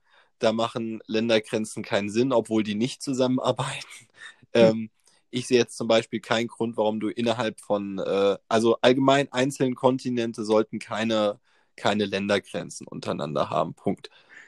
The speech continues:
Speaker 2: Nein,
Speaker 1: Also
Speaker 2: was Ländergrenzen betrifft, ist es ja auch oft so, dass sie in den Köpfen der Menschen ist. Also es
Speaker 1: Ja,
Speaker 2: ist ja
Speaker 1: natürlich. Das ist reine Kopfsache.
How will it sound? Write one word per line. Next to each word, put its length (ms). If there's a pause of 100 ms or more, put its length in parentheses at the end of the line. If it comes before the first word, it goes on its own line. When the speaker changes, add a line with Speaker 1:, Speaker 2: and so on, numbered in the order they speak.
(140)
Speaker 2:
Nein, 180
Speaker 1:
Also 220 (260)
Speaker 2:
was 400
Ländergrenzen 720
betrifft, 380
ist 180
es 60
ja 120
auch 160
oft 380
so, 200
dass 220
sie 120
in 320
den 160
Köpfen 420
der 80
Menschen 520
ist. 340 (120)
Also 200
es 160
Speaker 1:
Ja, 160
Speaker 2:
ist 60
ja 60
Speaker 1:
natürlich. 420
Das 180
ist 300
reine 300
Kopfsache. 520